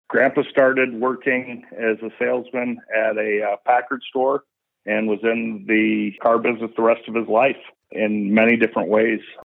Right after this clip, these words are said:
different dealerships all through that time. My favorite memory was my first car. We're standing in an auction in Des Moines, Iowa. I was probably twelve or thirteen years old at the time,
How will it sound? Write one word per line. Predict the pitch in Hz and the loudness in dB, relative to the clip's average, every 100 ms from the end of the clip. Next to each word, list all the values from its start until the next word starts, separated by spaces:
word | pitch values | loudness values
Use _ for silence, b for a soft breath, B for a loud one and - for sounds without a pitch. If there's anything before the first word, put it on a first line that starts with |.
| _ | _
different | 123 117 117 101 | 0 0 0 2
dealerships | 110 110 - 113 - - - | 2 2 2 -2 -2 -10 0
all | 110 110 | 0 0
through | 117 | 0
that | 107 107 - | 0 0 0
time. | 101 107 107 - - _ _ - | -2 -2 -6 -12 -20 _ _ -2
My | 135 123 - | 0 2 2
favorite | 143 139 135 | 2 2 -2
memory | 135 131 135 131 131 - | -2 0 -2 -4 -8 -12
was | 120 107 | -10 -4
my | 110 120 - | -2 -2 -2
first | 120 120 - | -4 -4 -4
car. | - 117 113 113 - _ _ _ - | 2 4 4 0 -8 _ _ _ -10
We're | 117 | -10
standing | - 120 120 113 | -4 -4 -4 -4
in | 113 | -4
an | |
auction | 110 110 - 107 | -4 -4 -8 -12
in | 104 | -10
Des | 107 | -8
Moines, | 107 107 110 | -4 -4 -2
Iowa. | 101 107 117 113 104 101 _ _ _ - | -2 0 0 0 -2 -4 _ _ _ -6
I | 104 | -4
was | 104 - _ - | -2 -6 _ -4
probably | 107 110 104 104 110 107 107 107 - _ | 0 0 -2 -6 -2 0 0 -4 -12 _
twelve | 123 123 120 | 2 2 0
or | 113 | -4
thirteen | 120 117 - 117 117 | -6 -8 -6 -4 -2
years | 117 107 | -2 0
old | 107 113 117 | 2 2 -2
at | 113 | -8
the | 110 | -8
time, | 107 110 120 147 | 0 0 0 -4